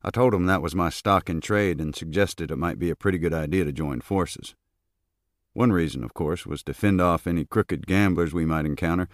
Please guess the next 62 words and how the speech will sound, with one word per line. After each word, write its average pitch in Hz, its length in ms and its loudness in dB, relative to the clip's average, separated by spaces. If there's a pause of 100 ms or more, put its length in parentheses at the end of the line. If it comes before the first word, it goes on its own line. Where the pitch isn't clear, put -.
(260)
another 101 380 2
to 90 80 -2
back 87 260 0
up 82 160 -4
each 87 200 -4
other 87 220 2
in 80 140 2
the 73 100 0
event 78 320 -2
things 85 400 -2
reached 85 300 -2
the 71 80 -6
physical 98 460 0
stage, 76 480 -4 (340)
like - 140 -10
what 76 120 -2
had 62 100 -6
just - 180 -6
happened. 92 420 0 (840)
Now 127 240 2
and 87 100 2
then, 92 220 2
good 90 240 0
things 85 280 -2
just 80 220 -4
sort 78 220 -2
of 67 80 -6
fall 87 360 2
in 80 140 -2
place, 82 460 -2
and 71 180 -4 (220)
that 85 120 -8
was 80 120 -12
the 82 80 -8
case 101 260 2
this 104 200 -4
time. 69 320 -4 (680)
We 110 100 -2
took 113 240 0
an 87 80 2
immediate 113 400 2
liking 92 360 0
to 71 40 -6
one 76 160 -2
another, 78 380 -2 (480)
and 82 100 -4
the 78 60 -6
thought 123 260 0
we 107 140 0
might 98 220 2
make 92 180 0
a - 40 -6
pretty 92 220 0
good 82 220 0
team 87 280 2
turned 82 280 2
out 85 160 2
to 73 80 -10
be 73 200 0
right 76 280 2
on 85 180 2
target. 69 380 -2